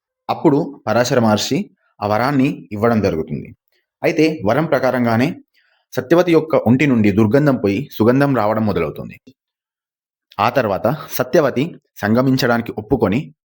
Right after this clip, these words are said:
మహర్షితో, "ఒకవేళ నేను మీతో సంగమిస్తే నది ఒడ్డున ఉన్న మహర్షులందరూ చూస్తారు" అని చెప్పడం జరుగుతుంది. మహర్షి తన శక్తితోని వారి చుట్టూ మంచుని కప్పివేయడం జరుగుతుంది.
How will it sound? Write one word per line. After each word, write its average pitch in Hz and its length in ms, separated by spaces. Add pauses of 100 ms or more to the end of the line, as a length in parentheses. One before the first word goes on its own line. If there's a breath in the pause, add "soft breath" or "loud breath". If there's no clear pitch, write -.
మహర్షితో, 147 680 (220)
"ఒకవేళ 147 380
నేను 147 240
మీతో 143 240
సంగమిస్తే 117 680 (720)
నది 123 160
ఒడ్డున 160 280
ఉన్న 127 240
మహర్షులందరూ 110 760
చూస్తారు" 113 540 (580)
అని 117 140
చెప్పడం 110 340
జరుగుతుంది. 76 480 (400)
మహర్షి 143 520 (220)
తన 110 120
శక్తితోని 143 640 (320 loud breath)
వారి 156 300
చుట్టూ 170 440 (160)
మంచుని 170 320
కప్పివేయడం 131 520
జరుగుతుంది. 95 560